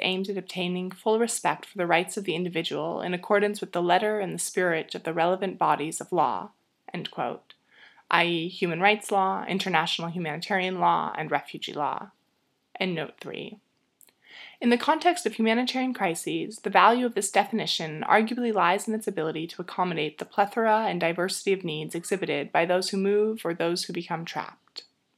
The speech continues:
Crisis migrants' needs are manifold. Some crisis migrants may need immediate protection, be it evacuation from areas constituting imminent threats, protection of physical safety and security,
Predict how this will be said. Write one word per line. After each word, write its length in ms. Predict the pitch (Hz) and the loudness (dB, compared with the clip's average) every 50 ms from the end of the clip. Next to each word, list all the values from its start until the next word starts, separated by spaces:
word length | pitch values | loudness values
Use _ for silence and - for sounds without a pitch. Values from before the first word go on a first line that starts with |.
| _ _ _ _ _ _ _ _ _ _ _ _ _ _ _ _ - - - - - - _ - | _ _ _ _ _ _ _ _ _ _ _ _ _ _ _ _ -20 -20 -20 -20 -20 -20 _ -2
Crisis 420 | - 269 277 - - 330 - - | 0 0 0 2 0 0 2 4
migrants' 480 | 226 196 196 202 - 220 208 208 - - | 4 4 4 4 2 0 -2 -2 -2 -4
needs 340 | 180 175 175 170 170 - - | -2 -2 -2 -2 -2 -2 -4
are 80 | 165 | -4
manifold. 920 | 160 151 143 127 117 143 - - - - 156 - - - 214 226 - - - _ _ _ - - - - - | -2 -2 -2 -2 -4 -6 -6 -6 -6 -6 -4 -4 -6 -8 -10 -12 -16 -20 -20 _ _ _ -20 -20 -20 -20 -14
Some 220 | - - 254 247 247 | 0 2 2 2 4
crisis 480 | - 254 240 240 - - 294 277 - | 6 4 4 4 2 -2 -2 -2 2
migrants 500 | 233 202 190 190 190 - 196 202 208 - | 2 2 4 2 2 0 -2 -2 -2 -2
may 120 | - 185 180 | -4 -2 -2
need 200 | 180 180 185 180 | 0 0 0 0
immediate 380 | 175 175 185 175 170 131 - | 0 0 0 0 -2 -4 -4
protection, 840 | - 165 - - 156 147 - - - 143 143 147 143 139 - - - - | -6 -8 -8 -8 -8 -6 -6 -8 -8 -8 -8 -10 -10 -12 -12 -14 -8 -2
be 100 | 185 185 | 0 0
it 60 | 165 | 2
evacuation 720 | 170 170 151 170 - - - 185 190 208 208 - 233 226 | 2 2 0 0 -2 -2 -2 0 0 0 0 0 -2 -2
from 160 | - 190 170 | -2 -4 -4
areas 400 | - 160 170 175 180 175 180 180 | -2 -2 0 0 0 0 -2 -2
constituting 720 | - - - 185 185 - 196 190 - 208 190 196 185 180 180 | -6 -6 -6 -6 -4 -4 -6 -2 -2 0 0 0 -2 -4 -4
imminent 380 | - 185 190 185 190 190 180 - _ _ | -4 -4 -2 -2 -2 -4 -4 -8 _ _
threats, 580 | - 180 165 170 - - - - - - - - - - - - _ | -4 -2 -2 -2 -4 -6 -12 -14 -14 -14 -14 -16 -18 -18 -20 -20 _
protection 480 | _ 220 - 233 220 220 - - 233 214 | _ 0 2 2 2 2 2 2 2 0
of 120 | 202 196 | 0 -2
physical 340 | - 196 190 - 220 220 214 | -2 -2 -2 0 0 -2 -2
safety 420 | - - 170 170 170 - - 190 180 | 0 -2 -2 -2 -2 -4 -4 -4 -4
and 120 | 180 180 | -4 -4
security, 680 | - 190 - - 175 170 160 147 147 151 170 190 220 | -8 -10 -8 -4 -4 -4 -2 -4 -4 -6 -8 -8 -10